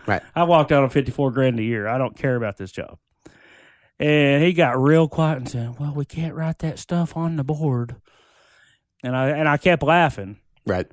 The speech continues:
Speaker 2: He goes, "Well, I'm gonna call you a bagger mechanic, okay?" <laughs>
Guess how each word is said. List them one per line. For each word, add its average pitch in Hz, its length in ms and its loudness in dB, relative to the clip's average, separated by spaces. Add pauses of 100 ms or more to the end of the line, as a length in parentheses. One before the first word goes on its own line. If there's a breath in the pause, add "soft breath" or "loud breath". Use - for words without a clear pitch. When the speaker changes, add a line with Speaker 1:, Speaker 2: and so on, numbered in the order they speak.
(140)
Speaker 2:
He 143 100 -2
goes, 123 300 -2
"Well, 139 100 -2
I'm 180 140 0
gonna 180 140 -2
call 180 260 0
you 160 140 2
a 147 40 0
bagger 143 360 -2
mechanic, 117 480 -6
okay?" 139 560 -4
<laughs> - 360 -18